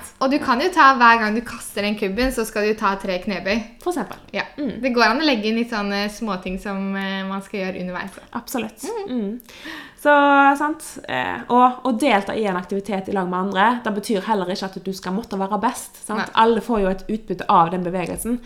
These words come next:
Speaker 1: Mm.
Speaker 2: Det skal være, det skal fremme glede, det skal fremme smil, det skal liksom få frem en sånn, «Åh, dette er kjekt å gjøre i lag med andre.»
Speaker 1: Mm.
Speaker 2: Og da får du den aktiviteten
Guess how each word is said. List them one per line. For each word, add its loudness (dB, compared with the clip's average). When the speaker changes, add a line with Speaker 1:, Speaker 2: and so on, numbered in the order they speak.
Speaker 1:
Mm. -4
Speaker 2:
Det -8
skal 0
være, 10
det -2
skal -4
fremme 2
glede, 2
det 0
skal -6
fremme -2
smil, 2
det 2
skal -2
liksom -4
få 2
frem -4
en -4
sånn, 2
«Åh, 8
dette -2
er 0
kjekt -4
å -2
gjøre -2
i 0
lag 0
med -4
andre.» 2
Speaker 1:
Mm. -4
Speaker 2:
Og -2
da 2
får 6
du 0
den -2
aktiviteten -6